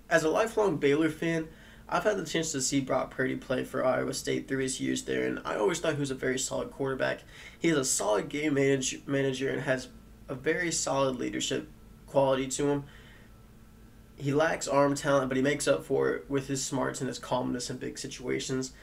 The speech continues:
He's a great leader, but also he has a very solid run game as he utilizes his legs a lot, and he actually can get a lot of yardage out of his legs. And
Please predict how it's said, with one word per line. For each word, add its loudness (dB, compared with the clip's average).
He's 0
a -2
great 4
leader, 2
but 0
also 0
he -4
has 2
a -4
very -2
solid 4
run 2
game 2
as 2
he -2
utilizes 0
his -2
legs 2
a -2
lot, -2
and 0
he 0
actually -4
can -4
get 0
a -4
lot -8
of -6
yardage -2
out -6
of -4
his -10
legs. -2
And -4